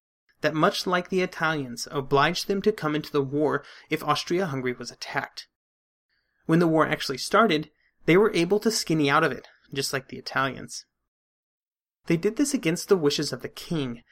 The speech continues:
because the public and the politicians strongly favored the Entente. After discussions with the Entente, the Romanians were able to extract a deal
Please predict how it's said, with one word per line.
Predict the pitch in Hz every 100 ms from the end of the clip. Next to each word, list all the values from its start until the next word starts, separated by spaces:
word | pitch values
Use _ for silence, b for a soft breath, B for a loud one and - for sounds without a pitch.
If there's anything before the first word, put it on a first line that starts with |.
| b b -
because | 160 180
the | 170
public | - - 214 262 185
and | 175
the |
politicians | 180 - 170 165 156 - 123 - -
strongly | - - 147 151 165 180
favored | 147 127 127
the | -
Entente. | 113 117 - - - - _ _ _ _ _ _ _ _ _ _ _ -
After | 165 214
discussions | 208 233 185 170 190
with | 160
the | 165
Entente, | 180 202 160 131 139 b b b -
the | 165
Romanians | 170 170 170 202 233 233
were | 226
able | 156 165
to | 180 180
extract | 160 - 151 156
a | 143
deal | 135 151 143 127